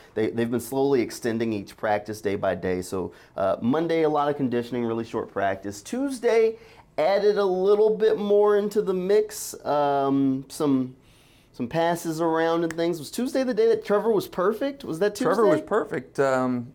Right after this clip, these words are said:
Speaker 2: on Tuesday. What is it, fifteen for fifteen or sixteen for sixteen?
Speaker 1: Yeah, Tuesday, Tuesday was a big day for the offense, and then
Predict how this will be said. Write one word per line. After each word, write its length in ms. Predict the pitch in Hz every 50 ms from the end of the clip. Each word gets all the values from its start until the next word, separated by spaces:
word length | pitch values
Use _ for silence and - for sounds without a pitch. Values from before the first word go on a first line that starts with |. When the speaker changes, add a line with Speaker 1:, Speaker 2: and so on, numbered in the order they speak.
| _ -
Speaker 2:
on 280 | - - 123 123 120 120
Tuesday. 380 | - - 127 113 107 113 110
What 160 | 113 165 175
is 160 | 151 120 - -
it, 60 | -
fifteen 380 | - 175 175 170 - 190 190 185
for 100 | - 151
fifteen 460 | - 175 175 175 - 190 190 202 190
or 100 | 147 117
sixteen 360 | - 117 - - - 185 180
for 100 | 165 151
sixteen? 420 | - - 170 - - 196 185 185 -
Speaker 1:
Yeah, 100 | 180 143
Tuesday, 380 | - - 202 220 214 185 -
Tuesday 280 | 160 196 220 214 220 214
was 140 | 208 208 175
a 60 | 165
big 240 | 143 180 185 175 180
day 100 | 180 175
for 160 | 175 160 160
the 140 | 151 151 147
offense, 600 | 135 135 131 135 - 127 123 139 147 139 - 120
and 140 | 123 127
then 300 | 127 123 123 123 120 120